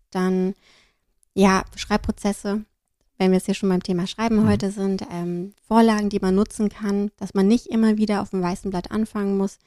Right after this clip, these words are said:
Speaker 1: Und, ähm, so kann man wirklich in jedem, also gerade Projektmanagement, das sind so die Prozesse, wo man wirklich reingehen muss,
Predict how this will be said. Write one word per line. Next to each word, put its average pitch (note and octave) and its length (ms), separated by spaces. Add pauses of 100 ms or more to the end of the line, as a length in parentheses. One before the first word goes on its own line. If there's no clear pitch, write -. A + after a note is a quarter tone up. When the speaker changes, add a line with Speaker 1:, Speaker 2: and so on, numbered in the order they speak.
(320)
Speaker 1:
Und, F#3+ 560
ähm, F3 560
so G3+ 140
kann A3 240
man G3+ 160
wirklich G#3 240
in F#3+ 120
jedem, G3+ 360
also - 160 (260)
gerade G3+ 140
Projektmanagement, F3+ 800
das G3 120
sind F#3+ 100
so F3+ 40
die F3+ 120
Prozesse, F#3 440
wo F3+ 60
man F3 220
wirklich F#3+ 400
reingehen F3+ 300
muss, F#3+ 220